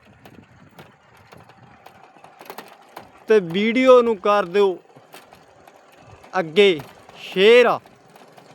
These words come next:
ਆਪਣੇ ਪੇਜ ਨੂੰ ਕਰ ਲਓ ਫੋਲੋ।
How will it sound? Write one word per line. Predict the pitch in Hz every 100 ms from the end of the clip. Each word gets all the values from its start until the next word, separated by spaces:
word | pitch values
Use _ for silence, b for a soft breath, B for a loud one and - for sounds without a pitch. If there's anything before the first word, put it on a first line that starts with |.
| - - - - - - - - - - - - - - - - - - - - - - - - - - - -
ਆਪਣੇ | 196 202 226 226 160
ਪੇਜ | 220 233 262
ਨੂੰ | 262 220
ਕਰ | 220 196
ਲਓ | 190 196 180 - - - - - - - - - - - - -
ਫੋਲੋ। | 202 240 262 196